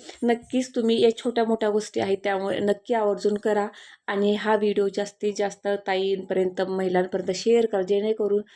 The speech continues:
ह्या गोष्टी त्याही करतील आणि त्याचं फळ त्यांना मिळेल आणि त्याचं पुण्य हे तुमच्या पदरी पडत असतं. त्यामुळे नक्कीच तुम-, तुम्हाला हा व्हिडिओ जास्तीत जास्त शेअर करायचा आहे, व्हिडिओला एक लाईक करायचा आहे आणि चॅनल सबस्क्राईब करायचा आहे, जेणेकरून मी पुढं अजून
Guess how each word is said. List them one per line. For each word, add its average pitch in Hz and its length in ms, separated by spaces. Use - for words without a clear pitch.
ह्या 240 200
गोष्टी 226 300
त्याही 226 340
करतील 240 480
आणि 208 240
त्याचं 214 520
फळ 247 120
त्यांना 226 340
मिळेल 214 220
आणि 208 240
त्याचं 226 260
पुण्य 294 480
हे 226 180
तुमच्या 226 400
पदरी 208 320
पडत 202 280
असतं. 180 340
त्यामुळे 208 420
नक्कीच 226 520
तुम-, 220 360
तुम्हाला 196 220
हा 190 140
व्हिडिओ 190 280
जास्तीत 190 400
जास्त 185 220
शेअर 185 180
करायचा 185 340
आहे, 185 80
व्हिडिओला 185 320
एक 185 140
लाईक 196 380
करायचा 202 360
आहे 202 320
आणि 214 140
चॅनल 247 260
सबस्क्राईब 269 500
करायचा 196 240
आहे, 190 100
जेणेकरून 202 520
मी 208 100
पुढं 220 280
अजून 226 380